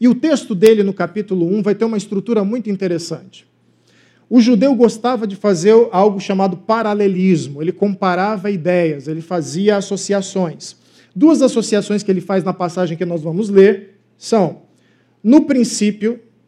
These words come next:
na primeira parte do versículo, "No princípio era aquele que é a palavra." Ele tá dizendo de alguém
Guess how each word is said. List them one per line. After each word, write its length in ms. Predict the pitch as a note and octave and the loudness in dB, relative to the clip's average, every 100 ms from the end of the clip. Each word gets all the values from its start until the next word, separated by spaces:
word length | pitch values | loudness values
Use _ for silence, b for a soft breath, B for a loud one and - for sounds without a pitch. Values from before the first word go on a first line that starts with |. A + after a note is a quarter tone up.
| - | -14
na 100 | F3 | -6
primeira 400 | F3 F3+ A#3 G#3 | 0 4 4 2
parte 460 | - F3+ F3+ E3 | -2 -2 0 -4
do 80 | D#3 | -8
versículo, 560 | D#3 D#3 D3+ D#3 D#3 D#3+ | -4 -4 -4 -6 -4 -6
"No 80 | A3+ | -4
princípio 720 | A3+ G3+ F3+ A3+ B3 A#3+ B3 | -2 -2 -2 -4 -4 -4 -8
era 180 | G3+ F#3+ | -2 -2
aquele 460 | E3+ E3 G3 G3+ G3+ | -2 0 2 2 0
que 260 | - F#3 | -4 0
é 80 | E3+ | 0
a 80 | F3+ | 0
palavra." 720 | F3+ F3 D#3 C#3+ C#3 C3+ B2 - | -4 -4 -4 -6 -12 -18 -20 -14
Ele 100 | D3+ | -6
tá 140 | F#3 | -4
dizendo 380 | D#3 D3 G3+ G3 | -4 -4 -4 -2
de 120 | D#3+ | 0
alguém 540 | F#3+ C#3 D#3+ E3+ G#3+ | 0 -2 -4 -6 -8